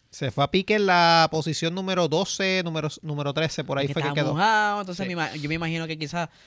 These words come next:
Speaker 2: cuando estaba haciendo un intento se topó con alguien, tuvo un error, porque ahí, aunque
Speaker 1: Y es que él no es bueno mojado
Speaker 2: No, y
Speaker 1: tampoco.
Speaker 2: aunque estaban hablando qué rayo le habrá pasado a Russell, pusieron como un replay de toda la,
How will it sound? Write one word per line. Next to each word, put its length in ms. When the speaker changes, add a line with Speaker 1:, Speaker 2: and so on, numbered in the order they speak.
Speaker 2:
cuando 200
estaba 180
haciendo 240
un 60
intento 420
se 120
topó 240
con 200
alguien, 500
tuvo 220
un 100
error, 380
porque 200
ahí, 260
aunque 200
Speaker 1:
Y 60
es 80
que 100
él 80
no 80
es 80
bueno 240
mojado 560
Speaker 2:
No, 160
y 60
Speaker 1:
tampoco. 240
Speaker 2:
aunque 220
estaban 420
hablando 320
qué 80
rayo 240
le 80
habrá 160
pasado 340
a 60
Russell, 400
pusieron 480
como 260
un 80
replay 320
de 160
toda 460
la, 400